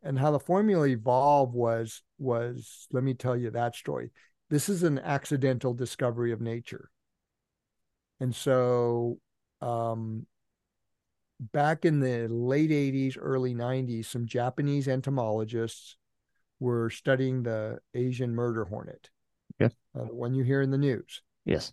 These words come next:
Speaker 1: And this is a giant, this is a large hornet. It's as big as your thumb. And it,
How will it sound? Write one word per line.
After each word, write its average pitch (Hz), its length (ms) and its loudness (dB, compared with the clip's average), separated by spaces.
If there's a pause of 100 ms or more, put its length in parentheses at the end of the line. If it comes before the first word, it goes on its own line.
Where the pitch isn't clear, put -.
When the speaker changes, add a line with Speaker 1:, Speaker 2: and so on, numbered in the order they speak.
Speaker 1:
And 135 120 -2
this 156 160 -2
is 151 100 4
a 135 120 4
giant, 131 440 -2
this 156 180 0
is 196 60 4
a 156 60 6
large 131 320 2
hornet. 127 280 0
It's - 80 -8
as 123 140 -4
big 147 200 0
as 143 100 0
your 160 100 4
thumb. 135 500 2 (460)
And 127 460 -2 (560)
it, 151 160 2